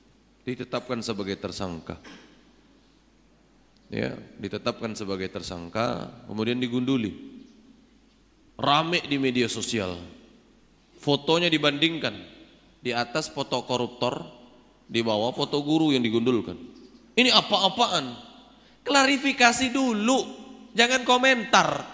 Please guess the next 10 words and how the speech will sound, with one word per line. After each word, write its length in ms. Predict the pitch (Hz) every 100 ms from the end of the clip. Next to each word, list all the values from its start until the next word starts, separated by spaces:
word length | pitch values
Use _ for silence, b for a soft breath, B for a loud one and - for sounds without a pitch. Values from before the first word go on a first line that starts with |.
| B B
Karena 240 | 262 277
ketika 400 | 233 220 262 226
Anda 160 | 226 220
komentar, 640 | 220 208 202 180 - 254
kata 160 | 226 214
Nabi, 320 | 208 208 262 220 - - - - -
"Kafa 560 | 226 240 240 240 254
bil 160 | 214 214 214
mar'i 480 | 226 254 233 240 - - -
kadziban." 560 | 277 269 254 214 196